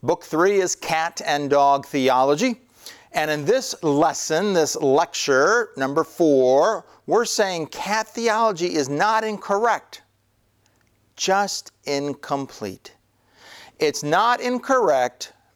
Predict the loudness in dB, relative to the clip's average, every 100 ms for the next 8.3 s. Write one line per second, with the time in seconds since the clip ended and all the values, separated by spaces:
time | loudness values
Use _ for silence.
0 | -8 0 2 2 0 0 2 0 -2 -4
1 | -6 -12 _ _ _ _ _ _ -4 -4
2 | -4 -4 -6 -2 -4 -4 -10 -20 _ -20
3 | _ -4 -4 -2 0 0 0 0 2 2
4 | 2 2 0 2 -2 0 0 0 0 0
5 | -2 -2 0 4 4 2 0 0 -2 -2
6 | -2 -2 -2 0 4 2 2 2 2 2
7 | -2 -6 -4 0 0 0 -2 -2 0 0
8 | 0 -4